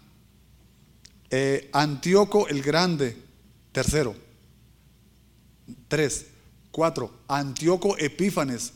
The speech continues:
¿Cómo empezó? A. Cuatro. Anticristo. A. Oiga, yo no sé por qué sacaron tantas A. <laughs> Es algo, algo para, para meditar,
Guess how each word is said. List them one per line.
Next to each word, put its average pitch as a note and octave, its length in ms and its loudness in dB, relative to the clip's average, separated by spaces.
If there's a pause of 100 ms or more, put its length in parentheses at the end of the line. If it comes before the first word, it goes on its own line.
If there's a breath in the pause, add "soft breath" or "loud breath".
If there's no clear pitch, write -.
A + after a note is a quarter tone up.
¿Cómo F3 180 -4
empezó? F3 420 -2
A. D#3 220 0 (1080)
Cuatro. D3 420 0 (800)
Anticristo. F#3 1200 -2 (680)
A. D#3 260 0 (480)
Oiga, E3+ 280 -6
yo E3+ 140 -2
no G3 120 -4
sé D#3+ 160 -4 (580)
por A2 140 -10
qué D3 60 -2
sacaron C#3+ 240 -4
tantas C3+ 320 -6
A. C3+ 160 -6
<laughs> - 1200 -20
Es - 160 2
algo, E3+ 260 4
algo D#3+ 240 2
para, B2 300 0
para A2+ 400 -2
meditar, A2+ 440 -6